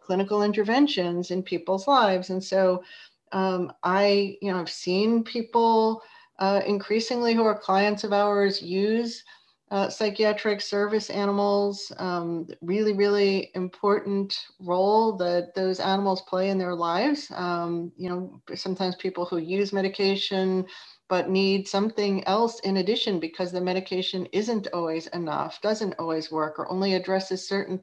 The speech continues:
things and not others. Um, and other times, you know, people don't respond to medications. And so, um, this is a very important thing. I have seen people in the past be denied admission to psychiatric hospitals or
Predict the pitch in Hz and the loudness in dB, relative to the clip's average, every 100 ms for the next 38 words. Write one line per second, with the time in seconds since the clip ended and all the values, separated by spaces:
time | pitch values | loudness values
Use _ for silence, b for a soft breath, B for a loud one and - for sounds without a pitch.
0 | - 175 180 185 185 196 202 254 160 160 | -4 -4 -4 -4 -2 -2 0 -2 -2 -4
1 | 165 B B B B _ - 185 180 175 | -6 B B B B _ -6 -2 -2 -2
2 | 175 - 190 190 185 185 175 185 190 202 | -4 -4 0 2 2 0 0 0 -2 0
3 | 202 202 202 - 196 196 190 196 196 196 | 0 0 -4 -10 -6 -4 -2 -2 -4 -2
4 | 196 190 - - 180 - - 175 208 233 | -2 -2 -6 -12 -18 -18 -14 -2 0 0
5 | 226 254 311 277 - 170 170 175 170 - | 2 4 6 4 0 -4 -4 -4 -6 -6
6 | - 147 139 - 185 185 196 190 185 185 | -6 -8 -8 -8 -8 -4 0 2 2 0
7 | B B B _ 190 185 180 175 - - | B B B _ -2 0 0 -2 -4 0
8 | 208 214 233 220 208 196 190 190 180 151 | 0 2 0 0 2 2 0 0 -2 -2
9 | 151 170 185 240 240 170 170 - 180 180 | -6 -4 0 0 0 -2 -4 -8 -4 -2
10 | 175 - 180 - 175 170 170 170 B B | -2 -4 -6 -2 0 2 0 -2 B B
11 | B _ - 165 151 151 208 226 226 220 | B _ -6 -4 -4 -2 4 6 4 2
12 | - - 165 160 151 160 180 196 208 196 | -4 -4 -2 -2 -4 -2 0 2 2 0
13 | - 202 202 202 214 202 202 214 202 196 | -2 -2 -2 -2 -2 -2 -2 0 -2 -2
14 | 202 190 202 190 190 190 - 190 190 196 | -4 -2 0 -2 -2 -4 0 0 0 -2
15 | 190 190 185 - 165 165 160 | 0 0 -2 -2 -4 -2 -4